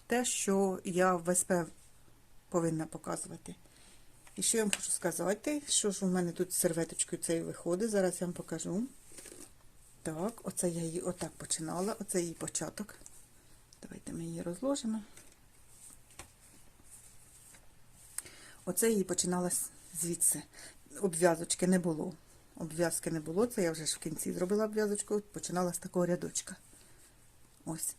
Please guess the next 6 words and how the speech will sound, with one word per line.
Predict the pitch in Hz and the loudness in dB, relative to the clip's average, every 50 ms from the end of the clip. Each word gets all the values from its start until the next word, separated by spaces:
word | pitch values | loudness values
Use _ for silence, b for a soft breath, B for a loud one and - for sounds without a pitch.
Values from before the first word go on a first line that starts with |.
| - - | -8 -6
і | 214 220 247 254 - - - - - - | -4 -2 -2 -4 -4 -8 -18 -16 -6 -4
в'язала | 175 170 170 165 165 175 170 175 175 175 170 | 2 2 2 2 4 2 2 2 2 0 -2
сюди. | - - 170 156 - 180 165 - - - - - - B B B B B B B B - | -2 -4 -4 -6 -8 -12 -12 -14 -18 -20 -20 -20 -20 B B B B B B B B 4
Вибрала | 190 226 233 202 185 180 175 175 | 4 6 8 8 8 8 8 8
ось | 170 170 | 6 4
такий | - 165 - - 170 160 156 - - | 0 -2 -2 0 -2 -2 -2 -6 -10